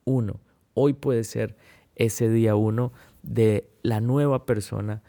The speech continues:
que Dios quiere que tú seas. El segundo principio, que también es muy importante, es comienza con el final en mente. Comienza este año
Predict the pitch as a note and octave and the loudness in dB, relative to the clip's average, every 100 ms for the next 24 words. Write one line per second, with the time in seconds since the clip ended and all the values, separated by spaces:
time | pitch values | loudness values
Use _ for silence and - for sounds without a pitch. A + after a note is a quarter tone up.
0 | _ _ _ - A2 G#2 A#2+ C3+ B2 - | _ _ _ -4 -2 0 0 0 -2 -6
1 | G#2 G#2 G2+ G#2 - G#2 - B2 - - | -6 -6 -8 -10 -8 -6 -8 -10 -12 -20
2 | _ _ _ _ - C3 C3+ - - - | _ _ _ _ -4 -2 -2 -4 -10 -2
3 | - C#3 F3+ F3+ C3+ B2+ - C#3+ B2+ B2 | 0 0 2 0 0 -4 -2 -2 -2 -2
4 | A2+ G#2+ _ _ _ - A2+ A2 - A2 | -4 -6 _ _ _ -12 -6 -6 -4 -6
5 | A2+ A2+ A#2+ A#2 A2 A#2 B2+ C#3 C#3+ B2 | -4 -4 -4 -6 -8 -6 -4 -2 -4 -4
6 | A2+ G#2+ G#2 G#2 - A2 - - - - | -6 -4 -6 -6 -6 -8 -8 -18 -20 -20
7 | _ - B2 B2+ C#3 C#3+ C3+ D#3 D3+ - | _ 0 2 2 0 0 -2 -4 -4 -10
8 | _ _ - B2+ A#2+ A2 G#2 - A#2 A2+ | _ _ -6 -2 0 -2 -2 -4 -2 0
9 | A#2 C3 C3+ - _ _ G#2+ G#2 G2 F#2+ | 0 -2 -4 -12 _ _ -6 -4 -4 -6
10 | - C3 _ _ _ - C3+ D3 D#3 E3+ | -10 -20 _ _ _ -6 -2 -2 -2 -2
11 | D3+ - C3+ A2 A#2 | -2 -2 -2 -2 -4